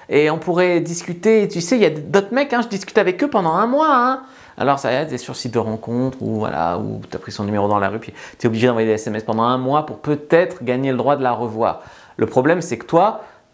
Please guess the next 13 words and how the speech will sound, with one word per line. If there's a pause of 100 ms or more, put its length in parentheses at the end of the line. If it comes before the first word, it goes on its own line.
(120)
bah,
t'aimes
pas
trop
les
S
M
S.
Le
problème,
c'est
que
toi,